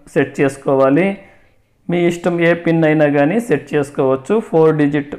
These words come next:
కొత్తగా పిన్ సెట్ చేసుకోవాలి. ఫోర్ డిజిట్ ఎంటర్ చేసిన తర్వాత సబ్మిట్ చేయాలి. సబ్మిట్ మీద ట్యాప్ చేస్తే ఈపీఆర్ఎస్ pin is set successfully అని వస్తుంది. ఈ విధంగా చాలా సింపుల్గా మీరు ఈపీఆర్ఎస్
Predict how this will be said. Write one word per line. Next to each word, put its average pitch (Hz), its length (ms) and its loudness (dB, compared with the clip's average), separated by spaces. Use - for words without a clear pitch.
కొత్తగా 147 380 2
పిన్ 147 200 -2
సెట్ 139 260 -4
చేసుకోవాలి. 143 600 -2
ఫోర్ 170 260 2
డిజిట్ 160 320 -2
ఎంటర్ 156 300 -4
చేసిన 151 200 -2
తర్వాత 147 260 -2
సబ్మిట్ 143 440 0
చేయాలి. 143 420 0
సబ్మిట్ 170 500 0
మీద 165 120 2
ట్యాప్ 143 260 2
చేస్తే 147 300 0
ఈపీఆర్ఎస్ 170 680 2
pin 170 160 0
is 151 100 -4
set 160 180 0
successfully 156 680 -4
అని 151 100 -4
వస్తుంది. 151 500 -4
ఈ 196 120 2
విధంగా 196 340 2
చాలా 160 220 4
సింపుల్గా 170 540 0
మీరు 160 240 2
ఈపీఆర్ఎస్ 156 560 0